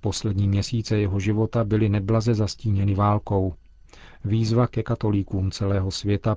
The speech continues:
pronesená druhého srpna devatenáct set čtrnáct, kterou vyjádřil trpkou bolest přítomné chvíle,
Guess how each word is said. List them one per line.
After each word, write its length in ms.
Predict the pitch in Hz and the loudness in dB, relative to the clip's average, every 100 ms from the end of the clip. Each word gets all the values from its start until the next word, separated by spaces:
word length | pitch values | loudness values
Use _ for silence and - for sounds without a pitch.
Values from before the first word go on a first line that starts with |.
| - | -2
pronesená 640 | 101 101 95 104 101 98 | 0 0 2 0 2 0
druhého 460 | 95 98 101 101 | 0 0 2 0
srpna 380 | 98 104 - 110 | -2 -6 -4 -2
devatenáct 540 | 98 95 98 98 101 98 | 0 0 0 0 0 0
set 160 | 90 | -4
čtrnáct, 640 | - - 101 104 107 - - - - - - | -4 -2 0 2 2 -2 -8 -20 -20 -20 -8
kterou 320 | - 110 107 | 0 2 2
vyjádřil 560 | 104 110 113 101 117 113 | 4 4 2 2 0 0
trpkou 460 | - - - 101 | -4 -8 -4 -2
bolest 440 | 95 107 113 - - | 0 0 0 -2 -14
přítomné 560 | - 104 - 107 104 92 | -6 -4 0 2 2 0
chvíle, 440 | 104 98 104 107 | 0 2 2 2